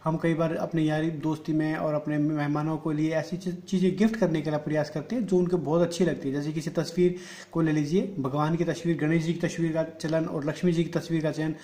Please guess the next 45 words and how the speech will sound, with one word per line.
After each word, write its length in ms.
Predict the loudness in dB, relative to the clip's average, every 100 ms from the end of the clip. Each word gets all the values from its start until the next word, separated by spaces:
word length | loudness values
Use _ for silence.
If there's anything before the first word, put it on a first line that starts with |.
| -16 -6 -2
आजकल 280 | 0 0
बहुत 320 | 0 4 4 2
है, 80 |
हम 160 | -2 2
gift 240 | 2 4
देते 100 | 0
हैं 340 | 0 -2 -2 -2
दुन-, 260 | -2 -2 -2
अभी 220 | -2 0
अपने 280 | 0 0 -2
रिश्तेदारों 460 | -4 0 2 2
के 140 | 0 0
लिए 180 | 2
भी। 140 | 2 0 -6 -16 -8
तो 80 | -2
इस 160 | 0 0
प्रकार 360 | 0 2 0
की 120 | 0
चीज़ों 260 | 0 0 2
का 140 | 2
गिफ्ट 300 | 2 0 0
हमें 200 | 4 6
नहीं 220 | 6 6 4
देना 220 | 4 2
चाहिए, 360 | 2 2 2 -2 -14 -2 2
क्योंकि 220 | 4 4
इससे 720 | 2 0 -2 -2 2 2 0
हमें 460 | 0 2 4 2 -4 -12 -20 _ _ _ _ _ _ -10 -2
धन 220 | 4 4
हानि 260 | 4 4
होने 240 | 6 6 4
की 120 | 4
संभावनाएं 500 | 2 2 4 4 4
बढ़ 160 | 4 2
रही 260 | 0 0
हैं। 80 | 0
हम 180 | 2 2
दूसरे 340 | 2 2 2
के 120 | 4
लिए 140 | 2 4
रास्ता 300 | 4 2 0
अच्छा 200 | 2 -2
खोल 260 | 0 -2
रहे 160 | 0 0
हैं। 220 | 0 0